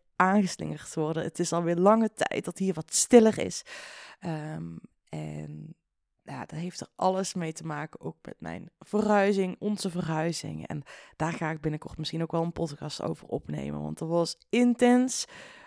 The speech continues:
bizar, mooi, waardevol. Eh, nou, dat.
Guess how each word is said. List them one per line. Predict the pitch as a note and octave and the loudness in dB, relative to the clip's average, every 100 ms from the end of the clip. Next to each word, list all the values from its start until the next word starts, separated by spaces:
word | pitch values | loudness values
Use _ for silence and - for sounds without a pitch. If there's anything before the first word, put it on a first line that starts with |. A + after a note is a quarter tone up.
| _ _ _ | _ _ _
bizar, | - G#3 G3 F3+ F3 - - _ | 2 4 6 4 4 -2 -18 _
mooi, | F3 E3+ E3 D#3+ D#3 C#3+ - - - | -2 4 6 6 4 2 -2 -8 -10
waardevol. | D#3 D#3 D3+ D#3 D3+ - C3+ C#3 C3+ - - _ - | 0 2 4 2 -4 -6 -8 -8 -8 -12 -16 _ -14
Eh, | D3 D3 D3 - _ _ _ | -12 -12 -16 -20 _ _ _
nou, | C#3+ G#2+ _ _ | -12 -12 _ _
dat. | G3 C#4 - | 0 0 -2